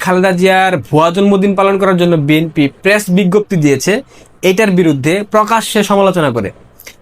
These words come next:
যদি তিনি সেটা করতে পারেন তাহলে বুঝে নেব তিনি সত্যিকার অর্থে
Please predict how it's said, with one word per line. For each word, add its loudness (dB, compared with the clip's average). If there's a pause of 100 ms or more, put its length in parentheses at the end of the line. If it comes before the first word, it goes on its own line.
(160)
যদি 4
তিনি 2
সেটা -2 (100)
করতে 0
পারেন 0
তাহলে 2
বুঝে 2
নেব 0 (600)
তিনি 4 (120)
সত্যিকার 0
অর্থে -2